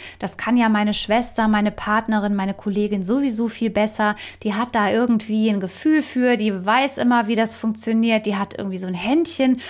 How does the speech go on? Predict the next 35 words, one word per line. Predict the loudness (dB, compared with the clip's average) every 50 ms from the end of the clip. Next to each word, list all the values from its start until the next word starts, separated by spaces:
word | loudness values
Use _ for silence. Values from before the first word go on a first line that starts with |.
| -16 -18 -16
für | -16 -12 -4 0 2 2 2 0
Kinder | 0 0 2 4 4 6 4 4 4 2 2 0
oder | 0 2 2 2 2
für | 0 -4 -2 0 2 2 0 -2 -6 -14 -16 -10 -2
andere | 2 2 4 4 4 2 2
Menschen. | 2 2 2 2 2 0 0 -2 -2 -2 -4 -6 -14 -8
Ich | -6 -6 -4 -2
überlasse | -2 0 0 0 -2 -6 -10 -10 -8
das | -8 -8 -6 -6
mal | -6 -6 -6 -8 -8
ihr.“ | -10 -10 -10 -10 -10 -14 -18 -20 _ _ _ _ -20 -20 _ _ _ _ _ _ -8 _
Also | -2 0 0 0 -2 -2
wie | -2 -4
gesagt, | -4 -2 0 0 0 0 -2 -4 -8 -8
das | -8 -8 -8
kann | -8 -8 -8
im | -8 -8 -6
Einzelfall | -4 -4 -4 -2 -4 -6 -6 -4 -4 -4
ganz | -4 -4 -6 -6
anders | -4 -2 0 0 0 0 0
sein, | 0 0 2 2 2
aber | 0 0 0
ganz | 0 0 0 0 -2 -2
grundsätzlich | -2 -2 -2 0 -2 -4 -4 -4 -6 -6 -6 -6 -12 -18 -20 -20 -20 -20 -20 -20 -20 _ _
ist | -2 -2 -2 0 0
das | -2 0 0 0
auch | -2 -2 -2
zum | 0 0 0
Beispiel | 2 0 -2 -4 -4 -2
ein | -2 -2 -2
Grund, | 0 0 0 2 0
warum | -2 -2 -2 -6 -8
Frauen | -8 -10 -4 0 0 2 4 2 2 2
oftmals | 0 -2 -4 -4 -8 -4 0 0 0 0 -2 -2
solche | -2 -2 -2 -2 -2 -4 -6 -6